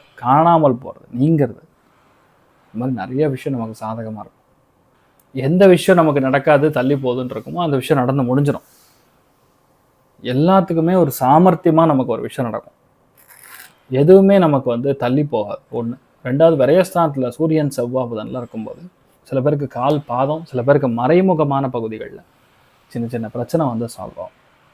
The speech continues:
சில பேருக்கு லோவர் பேக்ல பிரச்சனை இருக்கும், அதெல்லாம் சரியா போயிடும். But at the same time என்னன்னு பாத்தீங்கன்னா, ரகசியமா ஒரு காரியத்தை பண்ணும்போது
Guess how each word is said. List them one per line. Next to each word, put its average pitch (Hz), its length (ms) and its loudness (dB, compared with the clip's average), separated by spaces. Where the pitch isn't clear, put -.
சில 127 200 -2
பேருக்கு 127 260 4
லோவர் 131 360 4
பேக்ல 113 280 -2
பிரச்சனை 113 340 -10
இருக்கும், 110 240 -12
அதெல்லாம் 127 300 -4
சரியா 127 180 -6
போயிடும். - 300 -16
But 160 200 8
at 139 80 2
the 131 160 -2
same 202 240 6
time 170 180 2
என்னன்னு 135 300 -4
பாத்தீங்கன்னா, 113 360 -8
ரகசியமா 196 600 6
ஒரு 156 140 4
காரியத்தை 147 380 4
பண்ணும்போது 131 360 -4